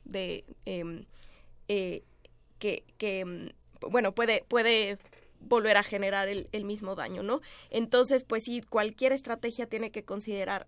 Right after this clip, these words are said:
esas necesidades, las características de cada vivienda, de cada hogar, em, y,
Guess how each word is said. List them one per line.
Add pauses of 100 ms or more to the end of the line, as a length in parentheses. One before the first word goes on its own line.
esas
necesidades,
las
características
de
cada
vivienda,
de
cada
hogar, (580)
em, (800)
y,